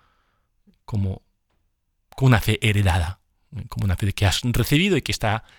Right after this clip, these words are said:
quizás con un traje de primera comunión. ¿Es una fe compartida con otros, dialogada con otros, comentada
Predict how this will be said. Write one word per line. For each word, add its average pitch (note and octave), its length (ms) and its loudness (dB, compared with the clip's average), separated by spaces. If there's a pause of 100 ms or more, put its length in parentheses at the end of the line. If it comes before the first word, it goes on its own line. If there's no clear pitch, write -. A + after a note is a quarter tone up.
(460)
quizás - 400 -2
con G2 200 -2
un F#2+ 100 2
traje E2+ 480 0 (600)
de F#2+ 180 0
primera F2+ 480 0
comunión. E2+ 500 -2 (1800)
¿Es - 400 0 (1160)
una G#2+ 240 4
fe F#2+ 440 -2 (1160)
compartida G#2+ 720 2
con A#2 200 0
otros, - 580 -4 (180)
dialogada G#2+ 680 2
con A2+ 180 0
otros, - 520 -6 (360)
comentada G2+ 840 0